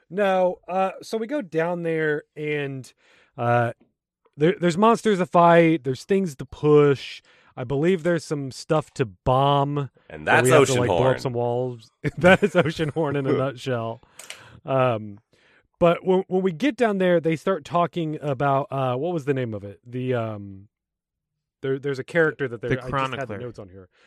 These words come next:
Speaker 1: The chro-, yeah, it, it's such a weird thing to say. The Chronicler is something they talk about, and this is apparently their grave. This is where they are buried.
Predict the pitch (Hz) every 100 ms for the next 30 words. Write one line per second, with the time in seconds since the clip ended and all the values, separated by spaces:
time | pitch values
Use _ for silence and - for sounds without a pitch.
0 | _ 143 - - 233 170 135 - _ -
1 | 196 247 202 262 254 208 151 180 208 180
2 | 156 - _ _ 185 175 151 - 135 113
3 | 120 - - 180 180 160 139 117 110 95
4 | 92 _ _ _ _ _ _ 131 123 170
5 | 151 156 139 151 139 131 123 127 127 151
6 | - 156 135 165 151 123 135 123 104 -
7 | _ _ _ 139 156 120 123 185 135 98
8 | 92 - _ _ _ _ - 127 143 135
9 | 151 143 139 151 147 117 - 135 165 117
10 | 101 95